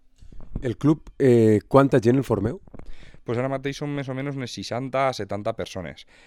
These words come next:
Speaker 2: Eh, i després, pues, bueno, sempre n'hi ha més gent, no?, que ajuda, que gra-, gràcies a, a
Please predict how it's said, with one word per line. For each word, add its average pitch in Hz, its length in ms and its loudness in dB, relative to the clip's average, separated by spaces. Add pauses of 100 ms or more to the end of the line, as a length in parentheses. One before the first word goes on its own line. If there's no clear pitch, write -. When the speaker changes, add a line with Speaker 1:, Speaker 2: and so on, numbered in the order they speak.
(160)
Speaker 2:
Eh, 87 340 -12
i 92 140 -6
després, 85 260 -10
pues, 82 80 -10
bueno, 82 160 -12
sempre 82 320 -16
n'hi 82 80 -10
ha 82 80 -12
més 82 140 -14
gent, 87 180 -10
no?, 92 80 -10
que 90 80 -8
ajuda, 95 320 -6
que 90 80 -6
gra-, 92 240 -6
gràcies 95 320 -4
a, 92 140 -2 (420)
a 98 220 -2